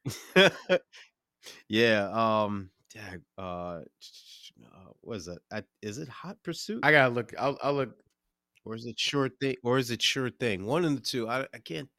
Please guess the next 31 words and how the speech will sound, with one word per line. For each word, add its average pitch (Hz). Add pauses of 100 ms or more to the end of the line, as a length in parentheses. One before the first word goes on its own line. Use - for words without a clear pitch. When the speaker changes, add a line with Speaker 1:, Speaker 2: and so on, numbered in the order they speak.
(460)
Speaker 1:
can't 156
remember 131
offhand. 98 (400)
But 113
then, 135
you 131
know, 120
he's 160
also 131
in 104
a 90
bunch 120
of 104
things 98
from 90
Sixteen 117
Speaker 2:
Mm-hmm. 123
Speaker 1:
Candles, 135 (400)
um, 104
as 110
I 113
alluded 113
to, 117
Stand 135
By 127
Me, 123 (360)
um, 90 (580)
uh, 90 (100)
Eight 127
Men 113
Out. 135